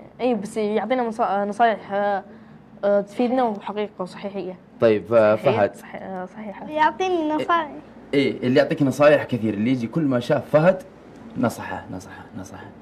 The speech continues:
Speaker 3: والله يعني أكيد مية في المية إن في معلومات خاطئة وفي معلومات صحيحة، يعني تقريبًا خمسين في المية معلومات صحيحة وخمسين في المية معلومات
Speaker 2: ونتفق إنه يحبك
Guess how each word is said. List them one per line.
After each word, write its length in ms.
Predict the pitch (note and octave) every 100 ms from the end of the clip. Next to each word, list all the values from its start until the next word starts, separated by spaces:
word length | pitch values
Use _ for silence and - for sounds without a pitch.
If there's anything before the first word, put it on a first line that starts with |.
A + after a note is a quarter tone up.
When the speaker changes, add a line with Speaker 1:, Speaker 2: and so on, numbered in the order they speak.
| - - - - - C#4
Speaker 3:
والله 640 | E4 F#4+ G4+ F4+ D#4 C4
يعني 680 | C#4+ C#4 B3+ C4+ C#4 C4+ C4+
أكيد 520 | - - F4+ E4 F4 - - -
مية 340 | C#4+ D#4+ D#4 B3+
في 120 | C#4
المية 480 | C4 C#4+ C#4+ E4 D4
إن 200 | C#4+ C4+
في 220 | F4 D4+
معلومات 560 | B3 B3+ C4 C#4 C4
خاطئة 400 | - C4+ C4+ D4+
وفي 280 | F4+ F4+ D4
معلومات 560 | C4+ B3 C4 C4+ D4+ D4+
صحيحة، 540 | B3 C4 A#3+ - A3 - - - - -
يعني 160 | D#4+
تقريبًا 540 | D#4+ F4+ - F#4+ F4 C4+
خمسين 400 | D4+ C#4+ D#4 D4
في 100 | D4
المية 280 | C#4+ C4 A#3+
معلومات 580 | A#3+ A#3+ C4 C#4 B3+
صحيحة 420 | C4+ B3+ D#4+ G#4 F4
وخمسين 460 | D4 C4+ B3+ D4+
في 100 | B3
المية 300 | C4+ D4+ C#4
معلومات 500 | A#3+ A#3 A#3+ A#3 -
Speaker 2:
ونتفق 480 | A#2+ E3+ - G3+ G#3+
إنه 120 | G#3
يحبك 400 | F#3+ D#3 A#2 -